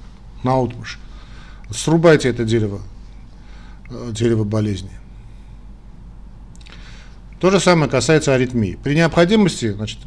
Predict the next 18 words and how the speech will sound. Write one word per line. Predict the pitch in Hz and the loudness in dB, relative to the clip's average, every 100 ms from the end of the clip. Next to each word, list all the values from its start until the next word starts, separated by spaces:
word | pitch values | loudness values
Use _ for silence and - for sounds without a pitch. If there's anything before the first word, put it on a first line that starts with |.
| - | -6
этиологическая | 127 139 139 135 113 - | 2 4 4 2 -4 -6
причина, | 107 104 - 98 | -8 -6 -8 -8
да, | 113 180 | -6 -4
то | |
есть | 135 110 | -2 0
на | 135 | 0
причину | 156 160 156 | 0 2 2
заболевания. | 110 104 104 101 95 90 - | 2 -2 -4 -4 -6 -10 -6
При | 143 | 0
необходимости | 170 147 180 214 175 - | 0 2 2 2 2 0
может | 131 156 190 135 | 2 4 4 2
быть | 120 113 - - | 0 0 -2 -6
и | 147 170 | 0 0
применена | 156 120 120 120 123 156 175 170 | 0 0 0 0 0 -2 -4 -6
антиаритмическая | 156 170 160 139 135 156 143 - - 107 | -2 -2 0 -2 -2 -4 -4 -4 -6 -4
терапия. | 113 107 107 104 | -4 -6 -6 -8
При | - 185 | -4 -2
необходимости. | 190 180 156 165 147 139 107 - - | 0 0 -2 -2 0 0 -2 -4 -12